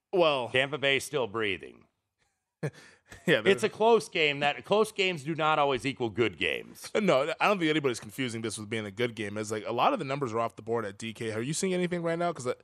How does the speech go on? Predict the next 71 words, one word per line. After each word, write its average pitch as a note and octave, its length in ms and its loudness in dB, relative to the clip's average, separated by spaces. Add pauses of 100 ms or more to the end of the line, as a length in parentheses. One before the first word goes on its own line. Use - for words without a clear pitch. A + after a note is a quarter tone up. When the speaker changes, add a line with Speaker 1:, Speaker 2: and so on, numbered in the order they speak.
(200)
Speaker 1:
I, A#2+ 80 2
Speaker 2:
Yeah. A#2+ 160 4
Speaker 1:
I've C#3+ 120 2
been F3+ 120 4
refreshing, C3+ 500 0
and A2 100 -2
I A2+ 80 0
have A#2+ 160 -2
no B2 240 0
spread, B2 580 0
Speaker 2:
Yeah, A2 300 -4
Speaker 1:
no A#2+ 100 4
Speaker 2:
I'm A2+ 80 2
Speaker 1:
total, A2 200 4
Speaker 2:
gonna, G#2 120 4
I'm, G2+ 80 4
Speaker 1:
and G2+ 100 -2
the G2 40 0
Speaker 2:
I'm F#2+ 120 0
Speaker 1:
money B2 200 2
Speaker 2:
about F#2+ 120 4
Speaker 1:
line F2+ 100 2
Speaker 2:
to A2 40 -4
Speaker 1:
is G2 80 -4
Speaker 2:
do G#2+ 80 -4
Speaker 1:
off F2+ 80 -2
the F2 60 -4
Speaker 2:
that F2 200 -2
Speaker 1:
board. G2+ 140 -2
Speaker 2:
'cause E2 80 -6
I F2+ 80 0
was, E2+ 180 -4
uh, D#2+ 200 -2
looking E2+ 400 -6
at D#2 160 -12
the, D#2 180 -10
uh, C2+ 220 -12
basketball D#2+ 680 -6
score, D2 460 -12
uh, C2 160 -12
very C2 280 -14
quickly. D2 460 -14
Speaker 1:
Yeah, F#2 160 -4
Speaker 2:
Uh, - 100 -4
Speaker 1:
I - 40 0
don't D#3+ 200 -2
see - 280 -2
Speaker 2:
yeah, A2 140 4 (120)
I A#2 60 2
don't A#2 180 0
have G#2 180 0
anything F2+ 360 -10
up F2+ 200 -4
right E2+ 180 -4
now, E2 240 -4
but D#2 160 -6
it D#2+ 100 -8
is G#2 160 -2
sixteen A2 500 -6
to E2+ 80 -8
ten G2+ 340 -4
with D#2+ 140 -8
three F#2+ 240 -8
eleven F2+ 400 0
to D2+ 60 -14
go, G2 300 2
or E2+ 120 -4
three A2 260 -4
minutes G#2 280 -4
to F2+ 60 -12
go. A2+ 480 2